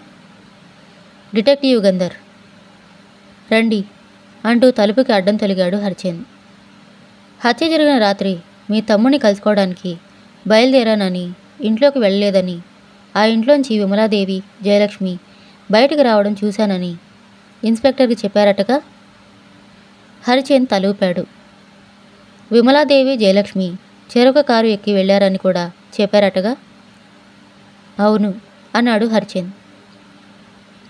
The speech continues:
"రెండు కార్లు ఒకే దారిన వెళ్ళాయా, లేక రెండు చెరొక వైపు వెళ్ళాయా?" అడిగాడు యుగంధర్. హరిచంద్ తటపటాయించి,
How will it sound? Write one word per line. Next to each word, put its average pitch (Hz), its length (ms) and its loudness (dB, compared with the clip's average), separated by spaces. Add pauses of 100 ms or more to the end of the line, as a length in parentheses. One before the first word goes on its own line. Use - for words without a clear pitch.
(140)
"రెండు 240 260 4
కార్లు 285 280 4
ఒకే 226 280 2
దారిన 214 240 2
వెళ్ళాయా, 190 500 2 (300)
లేక 208 260 0 (720)
రెండు 247 220 2
చెరొక 226 340 0
వైపు 214 260 0
వెళ్ళాయా?" 196 500 2 (500)
అడిగాడు 233 380 2
యుగంధర్. 185 440 -2 (1080)
హరిచంద్ 262 420 2
తటపటాయించి, 196 800 -2